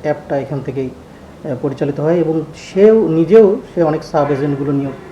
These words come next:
করে আর কি। তো তাকে আমরা, আহ, গ্রেপ্তার করতে সক্ষম হয়েছি এবং তার কাছ থেকে আমরা, আহ, জানতে পেরেছি যেটা, সেটা ছিল যে ফিলিপাইন থেকে এটি পরিচালিত হয় এবং এই অ্যাপের মাধ্যমে,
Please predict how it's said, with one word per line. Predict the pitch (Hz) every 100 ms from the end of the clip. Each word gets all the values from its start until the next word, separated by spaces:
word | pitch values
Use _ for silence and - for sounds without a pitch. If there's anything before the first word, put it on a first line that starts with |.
| -
করে | 170 117
আর |
কি। | - - - - - - - - - - - -
তো | 147 131 127 156
তাকে | 156 160
আমরা, | 180 170
আহ, | 170 - - - 151 147
গ্রেপ্তার | - 156 165
করতে | 147 165 165
সক্ষম | 151 - 170
হয়েছি | 165 165 196
এবং | 165 147 143
তার | 151 131 - - - - - -
কাছ | 156 -
থেকে | 160
আমরা, | 156 147 147
আহ, | 147 143 135 131
জানতে | 143 143
পেরেছি | 160 151 147
যেটা, | 139 143 156
সেটা | - 139 -
ছিল | 143
যে | 131 120
ফিলিপাইন | 143 143 151
থেকে | 143 139
এটি | 127 135
পরিচালিত | - - 139 139
হয় | 139 175 208 - - - -
এবং | 151 151 156
এই | 175
অ্যাপের | 190 180 202
মাধ্যমে, | 190 175 135 180 196 233